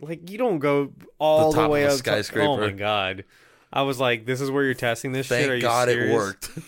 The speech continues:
Speaker 1: And then the first person view.
Speaker 2: I
Speaker 1: There's a, there's a lot of that in this movie. It's, like, first person.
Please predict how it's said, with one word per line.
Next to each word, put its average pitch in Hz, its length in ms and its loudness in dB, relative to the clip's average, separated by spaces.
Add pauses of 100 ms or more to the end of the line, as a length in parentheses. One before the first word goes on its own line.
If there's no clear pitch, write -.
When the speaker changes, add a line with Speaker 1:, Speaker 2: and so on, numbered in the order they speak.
(420)
Speaker 1:
And 156 160 -2
then 165 220 0
the 160 120 0
first 165 440 -4
person 143 500 -6
view. 113 580 -8 (380)
Speaker 2:
I 143 200 -2
Speaker 1:
There's 208 120 4
a, 247 60 2
there's 185 240 0
a 190 60 2
lot 170 240 4
of 160 80 -2
that 139 160 0
in 123 100 -6
this 120 140 -10
movie. 123 240 -2
It's, 95 80 -8
like, 104 120 -6
first 123 280 -6
person. 110 500 -6